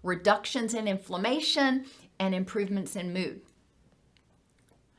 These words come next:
Cognitive control training is another intervention that can be used with any of these others, including cognitive behavioral therapy. But cognitive control training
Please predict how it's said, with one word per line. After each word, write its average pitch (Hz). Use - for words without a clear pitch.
Cognitive 381
control 359
training 180
is 240
another 247
intervention 240
that -
can 226
be 214
used 233
with 214
any 208
of 180
these 190
others, 175
including 202
cognitive 190
behavioral 196
therapy. 151
But -
cognitive 311
control 262
training 185